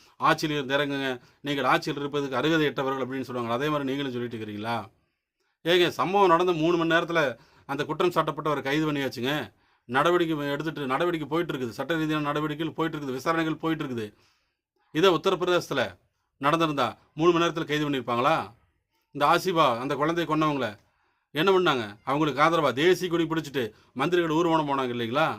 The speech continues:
அஸ்ஸாம்ல, மணிப்பூர்ல, மணிப்பூர்ல என்ன நடந்தது? ரெண்டு பெண்களை வந்து நிர்வாணம் எடுத்துட்டு போனாங்கல்ல? அப்ப இப்பெல்லாம் அது-, அதுக்கெல்லாம் உங்களுடைய குரல் என்ன? அண்ணாமலை அதுக்கு என்ன பண்ணாரு? அவருடைய சாட்டை, அந்த சவுக்கியம் அவர் எங்க வச்சிருந்தார்?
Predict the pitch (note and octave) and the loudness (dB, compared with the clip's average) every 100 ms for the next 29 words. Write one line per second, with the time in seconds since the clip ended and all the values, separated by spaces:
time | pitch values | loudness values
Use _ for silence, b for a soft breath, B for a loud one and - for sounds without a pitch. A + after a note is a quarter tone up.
0 | - _ _ _ _ - C#3 - G3 D3+ | -12 _ _ _ _ -4 -2 4 4 4
1 | A2 F2+ _ _ _ _ _ _ _ _ | 0 -4 _ _ _ _ _ _ _ _
2 | _ - D3+ G3 G3 F3 B2 F#2+ _ _ | _ 0 4 4 4 2 2 -4 _ _
3 | _ _ _ - D#3+ F#3 F#3 E3 F#3+ F3+ | _ _ _ 0 2 4 4 4 4 2
4 | D3 A#2+ G2+ b b C#3 D#3+ D#3+ E3+ G3 | 0 -4 -8 b b -2 0 0 0 2
5 | F#3+ F3+ F#3 F3+ D3 B2 b b b D#3 | 4 4 4 2 2 -6 b b b 2
6 | F#3 F#3 F3+ E3 D3 C3+ C3 A#2+ D3+ C#3+ | 4 6 4 0 -2 -2 0 0 0 0
7 | G#2+ _ _ _ _ _ _ _ _ _ | -4 _ _ _ _ _ _ _ _ _
8 | _ _ _ _ _ - D#3+ F#3+ D#3+ G3 | _ _ _ _ _ -6 -2 0 0 2
9 | F#3+ D#3+ D3+ D3 F3 G#3 F3+ E3+ D#3 F#3+ | 2 2 2 0 0 0 2 0 -2 2
10 | G3 E3+ G3 C#3 G2 _ _ _ _ _ | 2 4 4 2 0 _ _ _ _ _
11 | _ C3+ G3 G3+ F#3+ E3+ E3+ G#3 G3 D3+ | _ 2 4 4 4 2 0 -2 0 0
12 | A2+ G2 _ _ _ _ _ _ _ _ | -2 -8 _ _ _ _ _ _ _ _
13 | C3+ D#3+ D#3+ - E3+ G3 F#3 E3 D3 D#3+ | -2 0 0 4 4 4 4 2 2 2
14 | F#3 F#3 D#3+ D3+ F3+ F3+ F3 C3 G#2 | 2 0 0 2 2 0 0 -4 -6